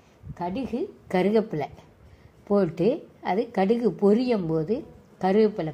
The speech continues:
பச்சை கருவேப்பிலையை எடுத்து கழுவிட்டு, நல்லா அந்த கடுகு பொரியிற சட்டியில போட்டு தாளிக்கணும். அது பொரிஞ்சு கடுகும் உளுந்தம்பருப்பும் சேர்த்து தாளிச்சு வரும்போது, அந்த அவியல்ல தூக்கி நம்ம அந்த கடுகு உளுந்தம்பருப்பை அதுல தூக்கி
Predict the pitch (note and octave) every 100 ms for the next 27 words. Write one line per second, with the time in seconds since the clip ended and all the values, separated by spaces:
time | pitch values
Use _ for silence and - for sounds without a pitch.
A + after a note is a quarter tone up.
0 | F#3+ F3 B3 A3 F#3 D#3+ D3+ C#3+ C#3 C3+
1 | C#3+ - C4+ - - - - G3+ G#3 A#3
2 | F3 D3 C#3+ C4 G4+ - - F#3 F#3 A#3+
3 | F#4 F#3 F3+ F#3+ G3+ A#3 F3+ F#3+ G#3+ G3
4 | - E3 G#3 F#3+ C#3+ A#2 C4+ - - -
5 | - - - G3+ G#3+ G#3+ E3 A#2+ A2+ -
6 | - - - - _ _ - E3+ - F#3+
7 | G#3+ A#3+ A#3 F#3+ F#3 A3+ B3+ G3 G#3 A#3
8 | G3+ E3+ E3+ G3+ - F#3+ - E3 - -
9 | - - - F#3+ G3+ A3 A3 E3+ E3 F3
10 | E3+ C#3 B3 B3 G#3 F#3 G3+ G#3+ G3 E3
11 | E3+ E3 E3 C#4 - - - _ F#3+ F#3
12 | E3 D#3 F#3+ G3 G#3+ F3 D#3+ D3 D3 C#3+
13 | C#4 B4 G#3+ F3 D#3 F3 G3